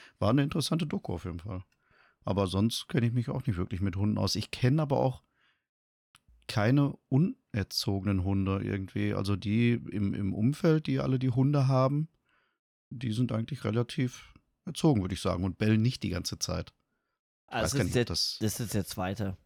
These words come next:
Speaker 2: Also den ersten, den
Speaker 1: Mhm.
Speaker 2: hatten wir irgendwie in dem ersten Jahr, wo wir in das Haus eingezogen sind, eine Reihe weiter vorne. Die hatten auch so einen Ekelshund, die sind aber mittlerweile Gott sei Dank schon ausgezogen. Da habe ich auch mal angeklingelt abends, weil da war echt irgendwie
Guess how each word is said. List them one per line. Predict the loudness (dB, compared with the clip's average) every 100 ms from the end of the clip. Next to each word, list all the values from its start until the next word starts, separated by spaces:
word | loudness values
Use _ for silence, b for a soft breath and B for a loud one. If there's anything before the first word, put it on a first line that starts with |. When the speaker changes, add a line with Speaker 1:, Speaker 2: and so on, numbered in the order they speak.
| -6
Speaker 2:
Also | -2 0
den | 0 -4
ersten, | -2 -2 0 4
den | 4 4
Speaker 1:
Mhm. |
Speaker 2:
hatten | 0 -4 -2
wir | 0 2
irgendwie | 0 2 4
in | 4
dem | 4
ersten | 2 -2 0 0
Jahr, | 2 2 2
wo | 2
wir | 4
in | 4
das | 2 2
Haus | 0 0
eingezogen | 0 0 0 0 0
sind, | -2
eine | -2 0 2 2
Reihe | 2 2 0 -2
weiter | -2 -2 -2
vorne. | -2 2 4 4 4
Die | 2
hatten | 0 0
auch | 2
so | 4
einen | 2
Ekelshund, | 2 -4 -4 0 2 2
die | 2
sind | 2
aber | 2 2
mittlerweile | 0 0 0 0 0
Gott | -4 -2
sei | -2
Dank | -2
schon | -2 0
ausgezogen. | 0 -2 -6 0 2 4
Da | 4
habe | 4
ich | 4
auch | 4
mal | 4 2
angeklingelt | 2 0 2 4 4 2
abends, | -2 -2 -2
weil | 0
da | 2
war | 0 -2
echt | -2 -2
irgendwie | -2 0 2 0